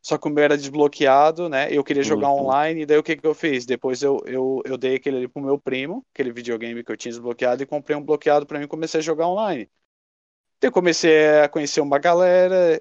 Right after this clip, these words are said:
Speaker 1: e
Speaker 2: O
Speaker 1: isso aí
Speaker 2: G T
Speaker 1: foi
Speaker 2: na
Speaker 1: em
Speaker 2: época nem tinha, nem,
Speaker 1: dois mil e dez.
Speaker 2: nem tinha, nem tinha live no Brasil ainda, né?
Speaker 1: Não,
Speaker 2: Nessa
Speaker 1: a live
Speaker 2: época.
Speaker 1: no Brasil não tinha. Eu jogava, era na live americana, daí eu, em dois mil e dez,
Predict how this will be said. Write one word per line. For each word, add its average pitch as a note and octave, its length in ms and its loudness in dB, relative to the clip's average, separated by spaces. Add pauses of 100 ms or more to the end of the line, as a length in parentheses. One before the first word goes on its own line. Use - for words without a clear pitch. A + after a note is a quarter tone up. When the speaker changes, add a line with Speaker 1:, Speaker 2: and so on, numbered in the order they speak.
Speaker 1:
e B2 320 -6
Speaker 2:
O A2 40 6
Speaker 1:
isso G#2+ 140 4
aí A2 60 8
Speaker 2:
G - 40 2
T - 80 0
Speaker 1:
foi A#2+ 60 4
Speaker 2:
na A#2+ 100 2
Speaker 1:
em A2+ 100 4
Speaker 2:
época C3+ 220 2
nem D#3+ 160 6
tinha, F3+ 160 2
nem, - 20 4
Speaker 1:
dois - 0 -
mil C#3 100 6
e C3+ 60 4
dez. B2+ 140 -2
Speaker 2:
nem D3 180 2
tinha, D3+ 500 -2
nem A#2+ 200 -2
tinha D#3+ 120 2
live D3 240 2
no D3 80 0
Brasil A#2 380 2
ainda, G#2+ 240 -2
né? B2 140 -8 (1040)
Speaker 1:
Não, B2 260 -4
Speaker 2:
Nessa F#2+ 140 -2
Speaker 1:
a - 40 0
live G2 240 0
Speaker 2:
época. B2 80 -10
Speaker 1:
no A2+ 60 -10
Brasil A#2 320 -8
não C#3+ 160 -6
tinha. A#2+ 400 -8
Eu A#2 120 -6
jogava, B2 520 -2
era B2+ 160 -2
na B2 200 -4
live B2+ 260 0
americana, B2+ 760 -4
daí B2+ 300 0
eu, C#3 140 0
em C3+ 100 -8
dois C3+ 240 -2
mil D3+ 340 -2
e D#3+ 140 0
dez, D3 800 0